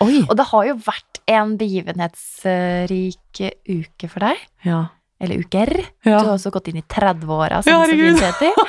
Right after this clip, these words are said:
Speaker 1: <laughs>
Speaker 2: Gratulerer med dagen, forresten.
Speaker 1: Ja,
Speaker 2: Det
Speaker 1: tusen
Speaker 2: glemte
Speaker 1: takk.
Speaker 2: jeg å si i stad.
Speaker 1: <laughs>
Speaker 2: Em, er det en person du har møtt som har vært, eh, spesielt snill,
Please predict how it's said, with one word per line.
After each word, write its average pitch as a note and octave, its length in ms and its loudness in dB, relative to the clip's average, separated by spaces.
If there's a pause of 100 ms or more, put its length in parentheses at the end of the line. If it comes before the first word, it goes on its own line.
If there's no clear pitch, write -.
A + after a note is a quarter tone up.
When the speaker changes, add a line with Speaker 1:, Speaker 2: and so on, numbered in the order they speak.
(160)
Speaker 1:
<laughs> - 300 -2
Speaker 2:
Gratulerer F#3+ 340 2
med E3+ 100 2
dagen, E3 200 2
forresten. F#3 240 -2
Speaker 1:
Ja, - 20 -4
Speaker 2:
Det G3 140 0
Speaker 1:
tusen F#3+ 60 -2
Speaker 2:
glemte F#3+ 180 0
Speaker 1:
takk. - 60 -10
Speaker 2:
jeg E3+ 100 0
å - 80 -6
si E3+ 80 -8
i E3 40 -6
stad. F#3+ 220 -10 (540)
Speaker 1:
<laughs> D4+ 460 0
Speaker 2:
Em, A#3+ 420 2 (1400)
er A#3+ 200 2
det B3 80 -4
en C4+ 100 -6
person A#3 320 -8
du A#3+ 80 -6
har A#3+ 120 -2
møtt A#3+ 200 -10
som A#3 440 -6
har G#3+ 460 -2
vært, - 540 -8
eh, A3 800 -2 (460)
spesielt A3 560 -4
snill, A3+ 360 -2